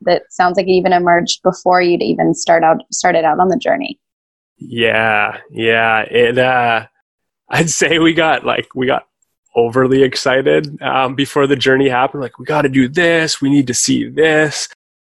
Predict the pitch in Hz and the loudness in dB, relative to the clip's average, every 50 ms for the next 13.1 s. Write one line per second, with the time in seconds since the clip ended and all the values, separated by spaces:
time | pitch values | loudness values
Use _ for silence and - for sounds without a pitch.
0 | _ _ _ _ _ _ - 113 113 113 107 - - 123 120 120 123 123 123 131 | _ _ _ _ _ _ -4 -2 0 0 -2 -4 -6 -8 -2 0 2 2 2 0
1 | 127 123 123 - - - 113 110 - - 113 113 - _ _ _ - - - - | 0 -2 -4 -6 -6 -8 -6 -4 -2 -4 -4 -4 -8 _ _ _ -4 -2 -2 -4
2 | - - - - 143 131 - - 233 - _ _ _ _ _ 135 143 - 190 196 | -4 -6 -8 -8 -8 -8 -8 -16 -20 -20 _ _ _ _ _ -4 -4 0 0 0
3 | 202 196 156 151 143 139 143 135 131 127 - 143 139 139 147 147 139 131 139 131 | 0 0 0 0 0 2 0 0 0 0 0 0 0 2 2 0 2 2 0 0
4 | 120 110 113 117 113 113 113 110 110 - - 120 120 113 120 123 127 127 127 123 | -2 -2 0 0 2 2 2 0 -2 -4 -4 -6 -6 -4 -2 -2 0 2 2 0
5 | 120 113 98 110 107 110 110 110 113 110 110 - - _ _ _ _ _ _ - | 0 -2 -4 -4 -4 -2 -2 -2 -2 -4 -6 -8 -14 _ _ _ _ _ _ -16
6 | 113 - - - 160 156 160 160 135 117 - 117 113 117 151 180 131 127 170 185 | -8 -4 -2 -2 -2 -2 -4 -4 -6 -6 -4 -2 -2 0 0 0 0 2 4 4
7 | 185 196 190 143 - - - 117 110 107 113 127 - - - - - - 101 104 | 6 4 4 2 0 -4 -4 -2 0 0 0 -2 -4 -8 -10 -8 -6 -2 0 0
8 | 123 - - - _ _ _ _ _ _ _ _ - 127 113 110 117 - - - | 0 0 -2 -8 _ _ _ _ _ _ _ _ -16 -10 -4 -2 -2 -2 -2 -6
9 | - 123 104 104 107 110 117 117 113 107 107 110 110 - 117 117 117 120 120 117 | -6 -6 -4 -4 -4 -4 -6 -6 -10 -10 -10 -10 -10 -8 -6 -4 -2 0 0 -2
10 | 113 117 104 - 110 117 - - 120 117 - - _ _ _ - 101 104 104 107 | -2 -6 -8 -4 -2 -2 -2 0 -2 -4 -6 -6 _ _ _ -4 0 0 2 4
11 | 110 117 117 113 117 113 110 113 110 110 113 113 110 110 107 110 107 98 113 101 | 4 4 2 2 0 0 0 0 0 2 0 2 2 0 0 0 -2 -4 -8 -8
12 | - - 113 - _ _ - - - 104 135 135 143 143 156 160 156 - - 175 | -6 -6 -8 -8 _ _ -8 -4 0 2 2 4 4 4 4 2 2 4 2 2
13 | 190 180 | 2 2